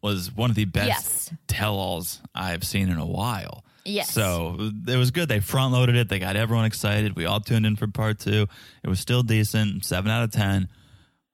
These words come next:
Speaker 1: But that's the season.
Speaker 2: Mm-hmm.
Speaker 1: Happily Ever After up next.
Speaker 2: Yep.
Speaker 1: Which I'm excited about.
Speaker 2: I am too. I'm
Speaker 1: right.
Speaker 2: too. I think it'll be good.
Speaker 1: All right. I'm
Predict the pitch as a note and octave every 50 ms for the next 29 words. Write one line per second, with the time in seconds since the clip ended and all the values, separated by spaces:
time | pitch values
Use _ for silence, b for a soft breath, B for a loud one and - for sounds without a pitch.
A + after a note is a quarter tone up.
0 | _ - - - - F#2+ G2+ A#2+ B2 - - C#3 - - - F2+ E2+ E2+ - -
1 | F2 G#2 - _ _ _ _ _ - - G3+ A3 A3+ A#3 A3 G#3 A#3+ A3 G#3 A3+
2 | C#4+ F4 - - - - G#3+ - A#2+ - C3 C3+ C#3 C3+ B2+ B2+ B2+ B2+ B2+ B2
3 | - C#3 C#3 - B2 B2 - - F#2 F#2 E2+ F2+ A2+ - - - - - - _
4 | _ _ _ _ _ _ - G#4+ C5 D5 D5 _ _ _ _ _ - G3+ G#3+ -
5 | G2 F2 D#2+ D2+ F2 - - E2 D#2 D2+ D#2 D#2 - D2+ D#2+ G2 A2 B2+ D#3+ _
6 | _ _ _ _ _ - - G4+ C5 B4 E4+ A#3+ - A#3+ G3 F3 D#3+ D3+ D#3+ D#3+
7 | D#3 D#3 _ - A3+ D4 F#4+ G#4+ - - - C#4 A3+ A3+ A#3 C4+ C4+ _ _ -
8 | A3+ C#4+ - F#4 F4 D4 C4 B3+ B3 A#3 C4 A#3 - F#3 D#3+ D3+ - - - F#2
9 | F2+ - - G2 G#2+ - - -